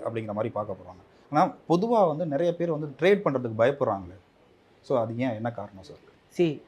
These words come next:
Speaker 2: ட்ரேட் பண்ண பயப்படுறாங்க அப்படின்னா, ஃபஸ்ட்டு ரீ-, ரீசன் என்ன அப்படின்னா, ரிஸ்க். "ஐயையோ, நான் மணி இன்வெஸ்ட் பண்ணேன் அப்படின்னா, என்னோட ஃபண்டு லாஸ் ஆயிடுமா?"
Speaker 1: ம்.
Speaker 2: ஏன்னா,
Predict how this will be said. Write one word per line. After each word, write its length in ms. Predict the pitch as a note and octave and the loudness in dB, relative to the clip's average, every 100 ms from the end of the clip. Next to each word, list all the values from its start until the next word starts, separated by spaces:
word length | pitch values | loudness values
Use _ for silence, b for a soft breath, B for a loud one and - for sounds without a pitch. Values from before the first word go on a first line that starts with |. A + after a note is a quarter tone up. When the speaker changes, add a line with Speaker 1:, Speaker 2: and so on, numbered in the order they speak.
| _ | _
Speaker 2:
ட்ரேட் 220 | F#3+ A3 | 6 8
பண்ண 200 | G#3+ F#3 | 6 2
பயப்படுறாங்க 840 | D3+ D3 D#3+ E3+ - F3+ D#3 D#3+ D#3 | 4 4 2 0 6 8 8 4 0
அப்படின்னா, 180 | C#3+ D#3 | -4 0
ஃபஸ்ட்டு 260 | D3+ D3+ - | 0 2 0
ரீ-, 420 | F#3+ D#3+ D3 B2+ | 2 2 2 2
ரீசன் 280 | D3 D3+ C#3+ | 0 -2 -4
என்ன 300 | C#3 D3+ C#3+ | -2 -2 -2
அப்படின்னா, 220 | B2+ C#3+ D#3 C#3 | -6 -8 -6 0
ரிஸ்க். 360 | F#3 - - - _ _ - - _ _ - | 0 0 -16 -20 _ _ -20 -20 _ _ -4
"ஐயையோ, 640 | D3+ E3+ D#3+ D#3+ D#3 C3 D3 | 2 4 6 6 6 2 -2
நான் 520 | C3+ C3+ C3 B2+ - _ | -2 0 0 -2 -8 _
மணி 420 | D3 E3+ G3+ G3 - - | -4 0 0 -2 -6 -6
இன்வெஸ்ட் 360 | E3+ F#3+ F#3 | -4 -2 -2
பண்ணேன் 180 | D#3 D#3+ | -2 -2
அப்படின்னா, 260 | D3+ C#3+ D3+ | -2 -2 -4
என்னோட 180 | C#3+ C3 | -4 -4
ஃபண்டு 200 | D3 E3 | -4 0
லாஸ் 260 | C#3 C3+ D#3 | 2 2 2
ஆயிடுமா?" 380 | C#3+ C3 C3 A#2+ B B F#2+ - | 0 0 -6 -8 B B -20 -4
Speaker 1:
ம். 60 | G3 | 0
Speaker 2:
ஏன்னா, 320 | B3 A3+ | 2 2